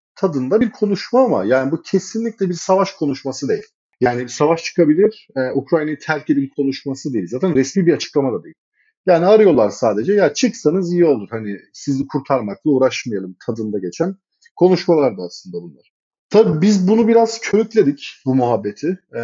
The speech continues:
"Aa işte bakın bu bir çıkma ilanı," falan gibi böyle işte şirketi de gaza getirdik. Şirket en sonunda şey dedi, "Tamam," dedi, ee, işte bugün biletlerinizi alın, ee, ve şeye doğru gide-, yani Türkiye'ye falan gidebilirsiniz ya da işte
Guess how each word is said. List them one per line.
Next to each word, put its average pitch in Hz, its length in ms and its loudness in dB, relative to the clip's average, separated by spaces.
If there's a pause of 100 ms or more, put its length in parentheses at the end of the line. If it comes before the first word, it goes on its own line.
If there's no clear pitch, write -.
(520)
"Aa 151 240 6
işte 147 240 2
bakın 147 300 0
bu 135 80 2
bir 139 60 -2
çıkma 135 360 -4
ilanı," 110 360 -4 (120)
falan 117 240 -4
gibi 101 240 -10
böyle 101 220 -6
işte 151 160 -10
şirketi 135 420 -6
de 120 40 0
gaza 135 260 -2
getirdik. 113 440 -8 (400)
Şirket 208 400 -2
en 202 140 -2
sonunda 156 580 -2
şey 160 240 -2
dedi, 98 200 -6
"Tamam," 117 360 -4
dedi, 147 340 -6
ee, 110 520 -6
işte 135 220 -2
bugün 139 260 -2
biletlerinizi 113 640 -4
alın, 143 280 -2 (460)
ee, 110 360 -2
ve 139 280 2
şeye 127 320 0
doğru 131 240 2
gide-, 110 200 -4 (140)
yani 110 140 -2
Türkiye'ye 110 460 -6
falan 143 160 0
gidebilirsiniz 120 540 -8
ya 90 80 -8
da 92 40 -6
işte 95 180 -14